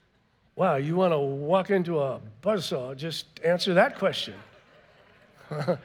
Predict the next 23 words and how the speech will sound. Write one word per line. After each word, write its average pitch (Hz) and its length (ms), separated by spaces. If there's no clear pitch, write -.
A 160 80
mother 202 440
hen 226 340
and 202 140
her 175 120
chicks? - 600
Come 196 180
on, 247 240
man. 202 380
But 202 280
you 190 120
know 202 100
what? 247 240
You 202 80
say 233 220
what 269 180
God 302 300
says. - 460
And 240 180
I 302 240
said - 440
to 294 140
her, 226 640